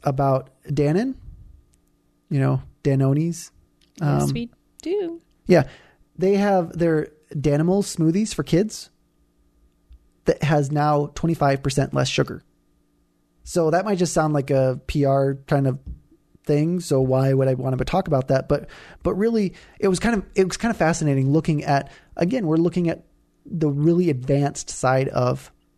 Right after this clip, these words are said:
Speaker 1: food science and about creating foods that are acceptable by the mass markets and everything like that. And so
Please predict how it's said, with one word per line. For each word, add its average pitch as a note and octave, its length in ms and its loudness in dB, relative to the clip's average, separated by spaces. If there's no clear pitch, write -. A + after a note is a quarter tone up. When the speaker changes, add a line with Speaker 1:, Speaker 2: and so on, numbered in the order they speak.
Speaker 1:
food C#3+ 480 0
science - 600 -4
and C#3 120 2
about C3 300 0
creating C#3+ 640 0
foods C#3+ 640 0
that C#3 240 2
are C3 360 0
acceptable C3+ 800 0
by C3 360 0
the B2+ 80 0
mass C3 300 0
markets - 520 -2
and C3 100 0
everything B2+ 280 2
like C3+ 180 0
that. - 200 0
And C3 160 2
so C3 200 4